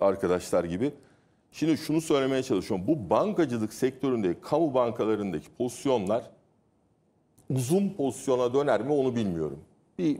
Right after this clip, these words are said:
iyi haber şeyinin devam etmesi lazım. Ama şunu biliyorum. Sıfır nokta üç defter değerinden filan bu arkadaşlar zaten çıkarmışlar.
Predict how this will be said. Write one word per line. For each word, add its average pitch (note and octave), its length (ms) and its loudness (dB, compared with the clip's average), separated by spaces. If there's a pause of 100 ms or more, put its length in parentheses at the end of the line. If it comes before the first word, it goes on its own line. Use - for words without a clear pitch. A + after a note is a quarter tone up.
(120)
iyi D3 380 -2
haber A2 340 4 (140)
şeyinin A#2 440 -2
devam A2 340 2
etmesi D#2+ 340 -6
lazım. D#2 260 -2
Ama C3+ 180 0
şunu C3 260 -8
biliyorum. G2+ 360 0 (300)
Sıfır D#3+ 420 -2
nokta D#3 260 0
üç C#3 280 -2
defter A#2+ 440 2
değerinden G2 480 -2
filan A#2 320 -4 (840)
bu C3+ 80 2
arkadaşlar F#2 560 -2
zaten F#2 400 -2
çıkarmışlar. F#2 720 -4